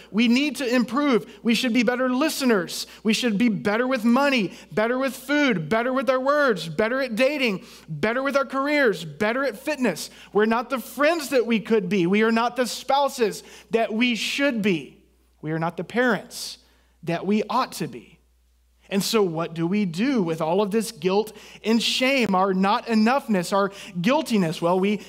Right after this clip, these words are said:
make resolutions. We get to work self-improving. Some people try religion. We start manifesting.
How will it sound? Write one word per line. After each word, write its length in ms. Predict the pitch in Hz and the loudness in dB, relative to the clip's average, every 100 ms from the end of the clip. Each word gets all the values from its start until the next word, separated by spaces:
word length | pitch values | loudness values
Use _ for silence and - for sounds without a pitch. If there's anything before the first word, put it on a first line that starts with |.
| - | -2
make 320 | 170 220 214 | 0 0 2
resolutions. 840 | 240 233 233 247 277 - 185 156 | 0 2 0 2 0 0 -2 -2
We 180 | 175 208 | -2 -2
get 240 | 165 220 | 0 -2
to 100 | 247 | 0
work 320 | 214 208 240 - | 2 2 0 -4
self-improving. 840 | - 220 226 233 233 294 254 185 | -2 0 2 -2 0 0 0 -2
Some 260 | - 240 254 | 0 -2 0
people 340 | 226 226 233 - - | 0 2 0 -2 -16
try 260 | - - 208 | -6 0 2
religion. 680 | 233 247 247 277 233 202 156 - - | 2 2 2 0 0 0 -2 -10 -2
We 120 | 196 | -2
start 280 | - 240 220 | 0 0 2
manifesting. 880 | 240 294 302 - 185 - - 139 | 2 2 0 -2 -4 -4 -14 -18